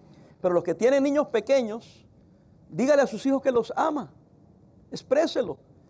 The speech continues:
¿Y de, por, por qué está parado ahí, pastor, parada? Porque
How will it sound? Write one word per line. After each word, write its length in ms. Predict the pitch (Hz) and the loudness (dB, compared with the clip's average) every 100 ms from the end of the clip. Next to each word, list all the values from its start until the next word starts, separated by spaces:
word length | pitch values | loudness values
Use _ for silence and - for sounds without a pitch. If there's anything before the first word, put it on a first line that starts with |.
| _ | _
¿Y 80 | - | 0
de, 140 | 233 - | 0 0
por, 240 | - - | -4 -10
por 180 | - 214 | -6 -4
qué 60 | |
está 280 | - - - | -2 -2 0
parado 320 | 302 294 302 | 0 2 4
ahí, 140 | 277 294 | 4 2
pastor, 340 | 240 - 226 | -2 -2 -2
parada? 400 | 202 208 190 180 | 0 0 0 2
Porque 640 | 254 294 - - 226 - | 2 4 2 2 2 0